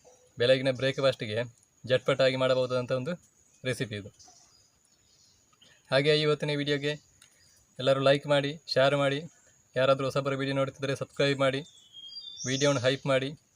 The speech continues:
ಅದೇ ರೀತಿ WhatsApp, Facebook, Instagram ಮೊದಲಾದ ಸಾಮಾಜಿಕ ದ-, ಜಾಲತಾಣಗಳಲ್ಲಿ ವಿಡಿಯೋವನ್ನು ಶೇರ್ ಮಾಡಿ ಅಂತ ಹೇಳಿಕೊಳ್ಳುತ್ತಾ, ಇದೇ ರೀತಿ ಇಂಟ್ರೆಸ್ಟಿಂಗ್ ರೆಸಿಪಿಯೊಂದಿಗೆ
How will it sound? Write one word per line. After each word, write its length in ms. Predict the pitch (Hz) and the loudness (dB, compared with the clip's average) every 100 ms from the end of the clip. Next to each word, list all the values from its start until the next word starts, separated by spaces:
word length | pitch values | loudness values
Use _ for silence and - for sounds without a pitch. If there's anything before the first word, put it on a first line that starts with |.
| - - | -20 -6
ಅದೇ 180 | 131 135 | -2 -2
ರೀತಿ 260 | 139 143 | -2 -4
WhatsApp, 680 | 139 - 127 127 - 135 131 | -8 -4 0 0 0 -6 -4
Facebook, 420 | 139 131 135 143 | -4 -4 -6 -8
Instagram 580 | 143 127 135 131 131 143 - _ - | -8 -6 -2 2 2 0 -8 _ -8
ಮೊದಲಾದ 320 | 120 135 135 | 0 2 2
ಸಾಮಾಜಿಕ 420 | 127 131 131 135 135 | 2 2 2 0 -2
ದ-, 200 | 127 127 | -2 0
ಜಾಲತಾಣಗಳಲ್ಲಿ 720 | 127 135 135 127 131 127 135 _ _ _ _ _ - | 0 0 0 0 -2 -4 -8 _ _ _ _ _ -8
ವಿಡಿಯೋವನ್ನು 380 | 123 131 131 127 | -4 0 0 2
ಶೇರ್ 220 | 131 135 | 4 4
ಮಾಡಿ 180 | 135 131 | 2 0
ಅಂತ 100 | 131 | -2
ಹೇಳಿಕೊಳ್ಳುತ್ತಾ, 500 | 131 131 127 139 131 - _ - _ _ _ - - | -4 -4 -6 -4 -6 -8 _ -20 _ _ _ -20 -10
ಇದೇ 220 | 120 147 | 0 2
ರೀತಿ 300 | 151 143 143 139 - - | 2 2 -2 -4 -4 -8
ಇಂಟ್ರೆಸ್ಟಿಂಗ್ 480 | 127 147 139 143 139 | -2 -2 -2 -4 -4
ರೆಸಿಪಿಯೊಂದಿಗೆ 600 | 131 143 139 135 135 135 | -4 -6 -4 -4 -2 -4